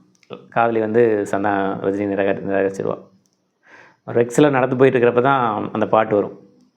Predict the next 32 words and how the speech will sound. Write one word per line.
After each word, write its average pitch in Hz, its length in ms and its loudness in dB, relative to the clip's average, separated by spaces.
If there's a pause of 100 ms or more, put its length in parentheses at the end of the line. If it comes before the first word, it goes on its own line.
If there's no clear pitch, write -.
(140)
கரெக்டா 117 240 -4
அந்த 123 140 -2
பாட்டு 107 220 0
மியூசிக் 110 300 -2
போடுறப்ப, 113 300 2
ர-, 104 480 -4 (580)
மாப்பிள்ளையும் 120 360 0
பொண்ணும் 117 180 0
ஜோடியா 113 280 2
போகும். 104 420 -4 (520)
தன்னோட 113 220 0
லவ்வர் 113 280 2
வந்து 120 180 -2
இன்னொருத்தவங்க 113 340 -2
பார்க்குறப்ப 113 320 2
ரஜினி 110 220 0
ஒரு, 101 300 -4
ஒரு 101 140 -4
மாதிரியே 117 340 0
போஸ் 107 180 -4
கொடுத்து 104 240 -4
இப்படி 98 260 0
நிப்பா, - 20 2
கரண்ட் 104 220 0
கம்பத்தை 95 280 -6
சாஞ்சு. 95 500 -6
செமையா 104 220 -4
இருக்கும் 101 200 -6
அந்த 92 200 -6
சீன்லாம். 95 300 -8 (1300)
வெளியே 127 200 0
போயிட்டுருக்கோம். 113 560 2